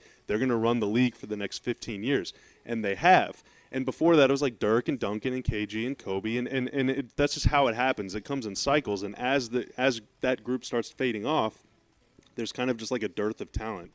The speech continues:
And in the N B A, it was super exaggerated in twenty sixteen when K D went to Golden State. Like, all of the best players were on, like, literally one team.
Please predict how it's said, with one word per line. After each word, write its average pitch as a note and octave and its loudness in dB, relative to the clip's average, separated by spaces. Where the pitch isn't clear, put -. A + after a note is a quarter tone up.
And C3 0
in D3 4
the D3+ 6
N D#3+ 6
B D3 6
A, D3+ 8
it C#3 8
was C3 4
super C3+ 2
exaggerated A2 2
in F#2+ -6
twenty G#2+ -8
sixteen G#2+ -6
when G2 -8
K G#2+ -6
D G2 -6
went G2 -6
to - -16
Golden F#2 -8
State. A2+ -4
Like, G2+ -6
all B2 2
of G#2 -2
the A2 -2
best A2 -2
players G2 0
were G2 -6
on, G2 -6
like, F#2 -12
literally G#2+ 0
one G2 -4
team. G2 -8